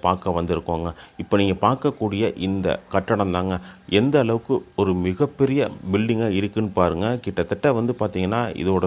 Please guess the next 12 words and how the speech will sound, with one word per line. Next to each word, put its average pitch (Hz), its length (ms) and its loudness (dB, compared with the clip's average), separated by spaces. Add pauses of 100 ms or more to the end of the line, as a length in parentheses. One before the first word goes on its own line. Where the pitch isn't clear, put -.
ஸ்கொயர் 123 400 0
ஃபீட் 113 200 -2 (100)
மட்டுமே 101 360 0 (200)
மேல 147 240 6 (340)
கீழேன்னு 127 460 6 (240)
எல்லாமே 123 340 0 (140)
சேர்த்து 127 340 0 (120)
கிட்டத்தட்ட 107 480 0 (140)
நாற்பத்தி 127 440 -2 (140)
அஞ்சாயிரம் 107 500 2
ஸ்கொயர் 127 280 2
ஃபீட்டுக்கு 104 360 -2